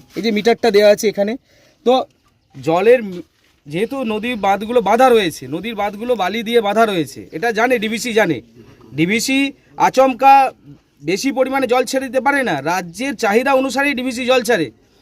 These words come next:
তো এখানে কি করছিল জেলা প্রশাসন? ওদের কাছে তো, ওদের কাছে তো এটা ছিল যে প্যারামিটার আমাদের যেটা আছে, এই মিটারটা আছে, এই মিটারে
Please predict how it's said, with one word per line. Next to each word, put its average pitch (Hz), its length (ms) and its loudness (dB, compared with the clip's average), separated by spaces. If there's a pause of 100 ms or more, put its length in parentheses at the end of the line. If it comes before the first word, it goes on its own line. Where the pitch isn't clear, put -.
(200)
তো 233 60 4
এখানে 254 280 2
কি 262 100 -8
করছিল 233 320 -4
জেলা 220 200 2
প্রশাসন? 233 500 0 (500)
ওদের 254 220 2
কাছে 277 220 0
তো, 269 180 -4
ওদের 240 180 -4
কাছে 269 220 -4
তো 285 100 -4
এটা 262 300 -2
ছিল 247 500 2
যে 196 140 -6
প্যারামিটার 262 500 -2
আমাদের 269 260 -4
যেটা 254 220 -2
আছে, 254 180 -4
এই 247 60 -8
মিটারটা 262 420 -4
আছে, 262 180 -2
এই 240 60 -8
মিটারে 262 420 -4